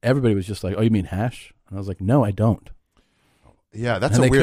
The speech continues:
Speaker 1: couldn't get
Speaker 2: European
Speaker 1: weed.
Speaker 2: thing. Hash instead of weed.
Speaker 1: And,
Speaker 2: It's
Speaker 1: and
Speaker 2: way
Speaker 1: just
Speaker 2: stronger.
Speaker 1: sprinkling it on, on tobacco. And I was like, "This is not what I want."
Speaker 2: Yeah.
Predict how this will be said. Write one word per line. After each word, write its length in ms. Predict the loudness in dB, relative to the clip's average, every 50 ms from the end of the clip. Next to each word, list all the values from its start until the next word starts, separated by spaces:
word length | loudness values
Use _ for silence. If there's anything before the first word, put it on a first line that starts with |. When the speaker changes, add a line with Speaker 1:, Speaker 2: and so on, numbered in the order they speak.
| 4
Speaker 1:
couldn't 80 | 4 4
get 60 | 4 4
Speaker 2:
European 280 | 4 4 4 4 4 2
Speaker 1:
weed. 60 | 0
Speaker 2:
thing. 140 | -2 -8 -12
Hash 380 | -12 -14 -12 -12 -12 -12 -12
instead 340 | -12 -12 -12 -8 -6 -6 -4
of 180 | -4 -6 -8 -8
weed. 340 | -12 -14 -14 -14 -18 _ -20 _ _ _ _ _ _ _ 0
Speaker 1:
And, 140 | 0 2 2
Speaker 2:
It's 100 | 2 2
Speaker 1:
and 100 | 2 4
Speaker 2:
way 120 | 4 4
Speaker 1:
just 120 | 2 0
Speaker 2:
stronger. 460 | -2 -2 -2 0 0 -2 -4 -8 -12 -16
Speaker 1:
sprinkling 540 | -16 -8 -2 2 2 2 2 4 4 4 4
it 120 | 4 2
on, 280 | 0 0 0 0 -2 -2
on 140 | -2 -4 -4
tobacco. 520 | -2 0 0 0 0 -2 -6 -12 -16 -18 _ _ _ _ _ _ _ _ _ _ _ _
And 100 | -20 -18
I 60 | -16 -16
was 100 | -12 -10
like, 220 | -10 -10 -10 -12 -18 -20 -20 _ _ -20 _
"This 80 | -14
is 100 | -10 -6
not 160 | -4 -2 -2 0
what 100 | 0 0
I 40 |
want." 300 | 2 2 2 0 0 -2 _ _ _ _ _ _ _ _ _ _ _ _ _ _ _ _ _ _ _ _ _ _ -20 -18
Speaker 2:
Yeah. 200 | -16 -16 -16 -18